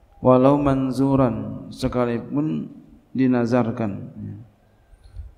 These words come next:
Sekalipun fardunya itu dinazarkan atau yang diulang. Ya, sekalipun fardunya dinazarkan atau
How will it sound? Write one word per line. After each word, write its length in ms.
Sekalipun 880
fardunya 560
itu 80
dinazarkan 880
atau 320
yang 240
diulang. 640
Ya, 320
sekalipun 560
fardunya 400
dinazarkan 720
atau 480